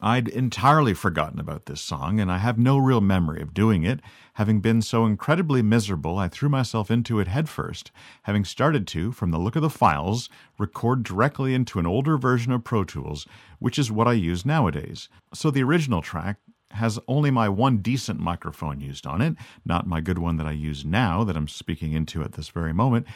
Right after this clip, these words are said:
and it was very oddly mixed until I sorted it out for this podcast.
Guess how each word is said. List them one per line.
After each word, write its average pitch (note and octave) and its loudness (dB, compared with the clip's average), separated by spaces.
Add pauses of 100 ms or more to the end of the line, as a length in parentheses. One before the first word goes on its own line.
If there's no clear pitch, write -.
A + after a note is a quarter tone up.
(460)
and A2+ 4
it A2+ 0
was G#2+ -2
very A#2 2
oddly A#2 0
mixed G#2+ -4
until F#2+ -6
I G2 -2
sorted G#2 -2
it G#2 -4
out C#2+ -8
for D#2+ -8
this D2+ -8
podcast. D#2+ -8